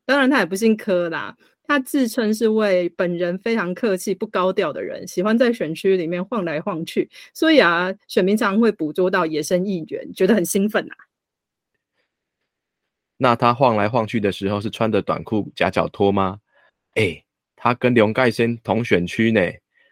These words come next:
Speaker 2: 他们会不会在路上遇到，然后用眼神对峙，然后就天雷勾动地火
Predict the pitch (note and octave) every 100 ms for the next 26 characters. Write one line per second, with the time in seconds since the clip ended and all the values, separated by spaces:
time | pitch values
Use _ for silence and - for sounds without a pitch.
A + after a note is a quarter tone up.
0 | _ - A#2+ A#2+ B2 A#2 A#2 A#2+ A#2 B2
1 | G#2+ A2+ - A#2 G#2 F#2 F2+ F2 G#2 G#2+
2 | F#2 E2+ E2 F2+ G2 A#2+ F#2+ G#2+ - _
3 | _ _ _ _ _ - F2 G2+ F2+ F#2+
4 | - A2+ A#2+ G#2+ G2 G2 A#2+ A#2 B2 A2+
5 | A#2 G#2 F#2+ F2+